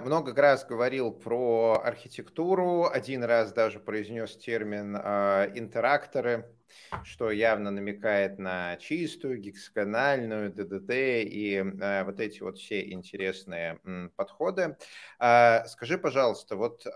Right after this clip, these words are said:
вы, а, в команде, когда пишете код, а, вы используете какие-то подходы из чистой архитектуры?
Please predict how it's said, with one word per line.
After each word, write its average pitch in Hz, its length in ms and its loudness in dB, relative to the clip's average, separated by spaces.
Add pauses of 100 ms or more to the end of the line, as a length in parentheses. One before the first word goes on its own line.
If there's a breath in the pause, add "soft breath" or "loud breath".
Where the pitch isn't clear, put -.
(160)
вы, 151 420 2
а, 117 340 2
в - 100 -18
команде, 101 520 -4
когда 104 840 0
пишете 104 840 -6 (120)
код, 95 480 -4 (140)
а, 98 400 2
вы 113 1040 -4
используете 120 640 -6
какие-то 113 340 -14
подходы 113 760 -6
из 92 140 -12
чистой - 440 -6
архитектуры? 170 720 -10